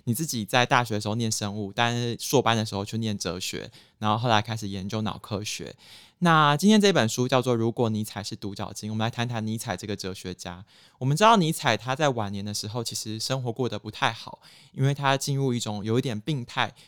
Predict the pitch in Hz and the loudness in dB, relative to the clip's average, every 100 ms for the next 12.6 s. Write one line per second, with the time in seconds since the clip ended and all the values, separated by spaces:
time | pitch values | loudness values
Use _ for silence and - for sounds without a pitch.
0 | - 117 127 110 - 156 120 - 101 - | 0 0 0 -4 -4 -2 -2 -4 -10 -10
1 | - 104 117 117 107 - 127 135 - 101 | -4 -4 -2 -4 -4 0 0 -2 -8 -8
2 | 101 120 104 107 - - - - _ 185 | -4 -2 -2 -4 -14 -16 -20 -20 _ 4
3 | 175 202 127 123 139 - 135 107 - 110 | 4 4 2 2 0 0 -2 -2 -4 -6
4 | 110 123 139 117 104 107 - 131 104 - | -4 0 2 2 0 -4 -2 0 0 -4
5 | 98 98 98 110 135 143 143 143 _ _ | -8 -6 -8 -6 -6 -2 -4 -4 _ _
6 | - 156 196 135 117 120 - 107 - 107 | 0 4 4 2 -2 -6 -8 -8 -8 -6
7 | 147 123 110 101 123 110 - _ - 180 | -4 -4 -4 -4 -4 -4 -8 _ -4 -2
8 | - 135 160 - 107 104 160 127 104 117 | 0 -2 -2 -6 -8 -6 -4 -4 -6 -4
9 | 107 107 113 _ _ 226 220 214 151 120 | -2 -4 -10 _ _ -2 0 2 2 0
10 | 110 120 127 123 143 117 110 135 156 208 | -2 -4 -4 -4 0 0 -2 -6 -6 -6
11 | 202 196 - 156 127 113 165 160 - 147 | -6 -4 0 0 0 -2 -2 -2 -2 -4
12 | 135 - 104 107 - - | -4 -8 -10 -8 -6 -8